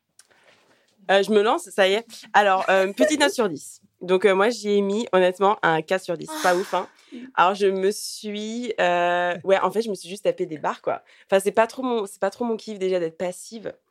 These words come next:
de un, d'être deux, en présentation, non. Euh, et puis, en plus, euh, de faire ça avec un partenaire, enfin, on n'a pas du tout l'habitude de faire ce genre de truc. Euh, j'adore la bouffe, j'adore le sexe, mais les deux ensemble,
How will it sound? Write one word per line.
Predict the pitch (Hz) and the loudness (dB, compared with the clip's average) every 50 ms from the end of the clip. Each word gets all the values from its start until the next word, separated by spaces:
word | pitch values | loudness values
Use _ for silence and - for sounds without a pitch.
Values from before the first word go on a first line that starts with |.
| _ _ _ | _ _ _
de | 170 165 175 - - | -16 -10 -10 -8 -2
un, | - 202 214 - | 0 0 0 0
d'être | 190 202 190 180 | 2 0 0 2
deux, | 185 240 - - | 0 -2 0 0
en | 185 175 | 0 -2
présentation, | - - - 233 226 233 226 214 214 202 202 - - - 226 240 262 302 269 _ _ _ _ _ _ 165 165 147 - | -2 -4 -2 -2 0 0 -2 -4 -4 -6 -8 -8 -10 -12 -12 -12 -12 -16 -20 _ _ _ _ _ _ _ -20 -16 -6
non. | 185 185 175 208 - _ _ _ _ _ _ - - _ _ _ - - | -4 -4 -4 -4 -6 _ _ _ _ _ _ -20 -20 _ _ _ 0 2
Euh, | 180 180 180 180 185 180 - | 4 4 4 4 0 -2 0
et | - 196 185 | 0 0 0
puis, | - - 208 | 0 0 0
en | 185 180 | 0 0
plus, | - - 233 - - | 0 -6 -12 -2 2
euh, | 196 180 175 | 2 2 2
de | 175 180 | 0 -4
faire | - 180 180 180 | -6 -6 -6 -2
ça | - 208 | 0 -2
avec | 202 180 170 165 - | 0 0 -2 -2 -2
un | 165 170 | -4 -2
partenaire, | 170 190 180 - - 190 185 185 196 202 185 | -2 -6 -6 -4 -6 -2 0 2 2 2 2
enfin, | 170 - 170 160 | 2 2 0 0
on | 160 | 0
n'a | 160 160 | -2 0
pas | - 170 | -2 -2
du | 175 175 | -2 -2
tout | - - 190 | -4 -4 -2
l'habitude | 185 180 175 - | -2 -4 -6 -12
de | - | -12
faire | 180 165 | -12 -12
ce | - - | -8 -6
genre | 175 170 | -6 -4
de | 165 165 | -4 -6
truc. | 160 - - 202 208 - 196 | -10 -8 -8 -8 -8 -4 0
Euh, | 175 165 165 | 0 0 0
j'adore | 170 170 160 165 180 185 | 0 -2 0 2 2 2
la | 180 180 | 2 2
bouffe, | 180 185 185 - | -2 -4 -10 -8
j'adore | 175 165 165 165 | -6 -6 -4 -4
le | 165 170 | -6 -6
sexe, | 165 - 180 - - | -8 -10 -12 -10 -10
mais | 160 151 | -12 -12
les | 151 | -10
deux | - 151 | -10 -10
ensemble, | 156 160 - 160 160 160 | -10 -10 -8 -10 -10 -10